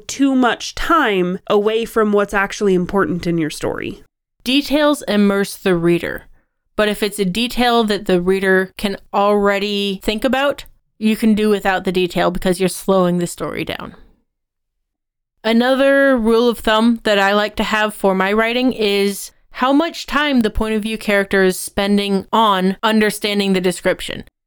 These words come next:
Speaker 2: So I am looking around the studio and I see our laptops and microphones and the acoustic paneling. I can see all of that at a glance.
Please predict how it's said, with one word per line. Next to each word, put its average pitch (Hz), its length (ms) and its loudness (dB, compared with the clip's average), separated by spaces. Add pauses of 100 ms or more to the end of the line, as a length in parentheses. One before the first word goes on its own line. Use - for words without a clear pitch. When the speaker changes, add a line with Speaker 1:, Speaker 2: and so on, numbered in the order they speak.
(260)
Speaker 2:
So 202 420 2
I 196 160 0
am 196 120 -2
looking 233 340 0
around 208 260 0
the 196 80 0
studio 190 560 0
and 185 380 0
I 185 200 0
see 190 360 -2
our 180 140 0
laptops 196 640 0
and 180 220 -2
microphones 180 560 -2
and 170 480 -4
the 175 500 2
acoustic 190 480 -2
paneling. 170 540 -4 (480)
I 208 120 0
can 240 200 2
see 233 160 -2
all 196 180 4
of 190 80 0
that 185 180 2
at 185 140 4
a 180 60 2
glance. 202 440 -2